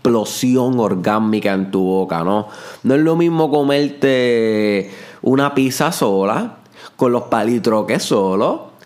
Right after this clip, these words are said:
¿verdad? Con los palos con queso solo, a comértelo los dos, a poder pedirlo los dos.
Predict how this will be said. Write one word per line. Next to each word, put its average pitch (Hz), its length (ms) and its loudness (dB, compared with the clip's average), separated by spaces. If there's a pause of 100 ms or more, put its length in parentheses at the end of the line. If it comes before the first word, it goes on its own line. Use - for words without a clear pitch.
¿verdad? 107 280 0
Con 147 100 2
los 135 120 0
palos 107 320 0
con 120 260 0
queso 110 360 0
solo, 113 400 0
a 135 160 -4
comértelo 127 680 0
los 101 240 0
dos, 92 180 2
a 104 100 0
poder 117 300 0
pedirlo 123 520 2
los 92 260 0
dos. 87 160 -2